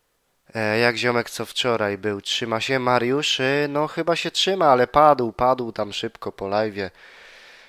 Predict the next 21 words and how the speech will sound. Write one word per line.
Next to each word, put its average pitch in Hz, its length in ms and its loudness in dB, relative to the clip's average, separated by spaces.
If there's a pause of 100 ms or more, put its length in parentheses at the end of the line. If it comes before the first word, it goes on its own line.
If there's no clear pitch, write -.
(160)
Ja 107 80 -4
tam 104 200 -4
jeszcze 104 260 -2
sobie 104 280 -4
w 92 80 -14
Mordor 110 420 -4
pograłem, 113 600 0
ale 107 200 0
nie 107 120 -4
bójcie 117 340 -4
się, 113 180 -2
na 107 120 -6
save'ie, 104 600 -2 (480)
e, 101 220 -8
oddzielnym, 123 720 -2 (240)
nie 113 160 -6
na 110 140 -4
tym, 107 160 -10
którym, 104 440 -8
e, 101 160 -8
nagrywamy. 104 680 -4